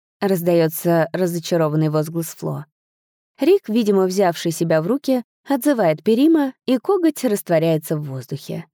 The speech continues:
Огорченная Флоренс еще какое-то время летает вокруг него, а я с беспокойством отмечаю, что Чернявый ощущает ее присутствие.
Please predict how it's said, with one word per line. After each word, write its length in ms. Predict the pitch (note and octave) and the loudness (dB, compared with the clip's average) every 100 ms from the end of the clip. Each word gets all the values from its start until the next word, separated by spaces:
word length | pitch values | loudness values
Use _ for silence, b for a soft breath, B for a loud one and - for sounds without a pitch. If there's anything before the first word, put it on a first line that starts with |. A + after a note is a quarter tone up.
| _ _ _ | _ _ _
Огорченная 680 | G#3 G3+ G3 - A#3+ G#3 F3+ | -2 0 0 0 0 2 0
Флоренс 540 | - G#3 G#3 F#3 E3+ | -2 -2 0 -2 0
еще 260 | G3 - F#3+ | -2 -2 -4
какое-то 420 | F3 E3+ E3+ F3 | -2 0 0 0
время 280 | F3 E3+ E3 | 0 0 2
летает 400 | E3+ E3 D#3+ D#3 | 0 0 0 0
вокруг 380 | D#3+ D#3+ E3+ - | -4 -4 -10 -6
него, 260 | A3 A#3+ C4 _ _ _ - | -2 -2 -4 _ _ _ -4
а 120 | B3+ | 0
я 180 | C#4+ E4+ | 2 2
с 60 | |
беспокойством 760 | G#3 F#3+ G3 F#3+ C4 B3 F#3 F3+ | -2 -4 -4 0 -2 -2 -2 -2
отмечаю, 520 | F3 F#3+ - B3 G#3+ | -2 -4 -2 -2 -2
что 240 | - F#3 | -4 -6
Чернявый 640 | F3+ F#3+ F#3 G#3+ A3+ G3+ F3+ | -2 -2 0 0 0 0 -2
ощущает 680 | F#3 - F#3+ - G3 F#3+ E3 | -6 -6 -8 -2 0 0 -2
ее 280 | D#3+ D#3+ | -2 -2
присутствие. 840 | D#3+ D#3+ - E3 - - C#3+ C#3 | -4 -8 -8 -10 -12 -10 -8 -8